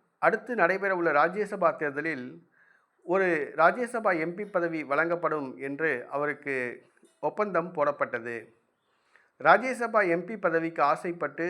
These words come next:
தன்னுடைய கட்சியை தி மு க கூட்டணியில் இணைத்தார் கமலஹாசன். தமிழகம் முழுவதும்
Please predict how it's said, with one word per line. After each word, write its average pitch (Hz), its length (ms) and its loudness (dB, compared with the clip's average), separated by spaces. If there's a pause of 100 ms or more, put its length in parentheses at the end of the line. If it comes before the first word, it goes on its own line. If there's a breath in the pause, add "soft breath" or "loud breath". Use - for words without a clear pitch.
தன்னுடைய 156 360 -2
கட்சியை 160 520 -2 (800 soft breath)
தி 233 80 -2
மு 247 140 -2
க 214 220 4
கூட்டணியில் 156 560 -2
இணைத்தார் 151 580 0
கமலஹாசன். 135 760 -4 (1600)
தமிழகம் 247 460 2
முழுவதும் 180 400 0